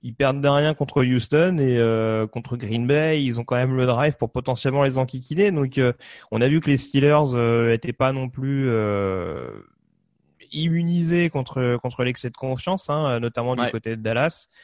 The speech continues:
Speaker 1: Donc, euh, ouais, non, c'est pas, on sait qu'il y a un petit peu de, d'historique, hein, même si, bon, c'est, c'était, c'était très occasionnel, euh,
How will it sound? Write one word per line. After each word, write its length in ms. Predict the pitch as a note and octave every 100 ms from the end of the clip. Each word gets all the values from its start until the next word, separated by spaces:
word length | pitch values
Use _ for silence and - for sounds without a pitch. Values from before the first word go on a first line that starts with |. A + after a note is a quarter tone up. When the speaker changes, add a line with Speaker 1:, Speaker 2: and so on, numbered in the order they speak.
| - _ _
Speaker 1:
Donc, 360 | G#2 G#2+ A2 -
euh, 240 | A#2 A#2+
ouais, 300 | A#2 A#2 D#3
non, 200 | D#3 D#3
c'est 240 | - A#2+ A2+
pas, 1040 | A#2+ A#2+ A#2 A2+ A2+ A2 G#2+ G#2 G2+ G2
on 100 | G2
sait 160 | - A#2+
qu'il 120 | A#2
y 20 |
a 20 |
un 60 | A2
petit 140 | -
peu 180 | A2 A#2+
de, 460 | A2 G#2 F#2+ F2+ -
d'historique, 600 | A2 A#2 - D3 F3+ -
hein, 40 |
même 120 | B2+ A#2
si, 240 | - A#2
bon, 200 | A2+ A2
c'est, 160 | - - _
c'était, 540 | - _ - - - - -
c'était 220 | - G2+
très 260 | - A2+ A2
occasionnel, 560 | A#2+ B2 B2 C3 C3 B2
euh, 420 | A2 G#2+ G#2